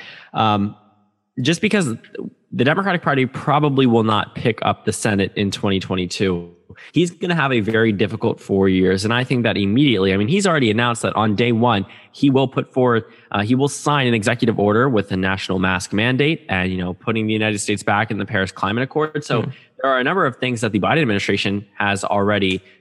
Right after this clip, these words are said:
Speaker 1: committed to on day one through executive order.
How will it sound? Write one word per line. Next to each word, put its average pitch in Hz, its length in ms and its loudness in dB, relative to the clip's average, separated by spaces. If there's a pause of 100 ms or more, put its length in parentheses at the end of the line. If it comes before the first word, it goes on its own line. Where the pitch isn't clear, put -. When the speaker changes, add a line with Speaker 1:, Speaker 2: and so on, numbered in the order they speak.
Speaker 1:
committed 120 500 2
to 67 380 0
on 101 240 0
day 160 180 2
one 98 540 0
through 156 320 2
executive 107 440 0
order. 92 360 -4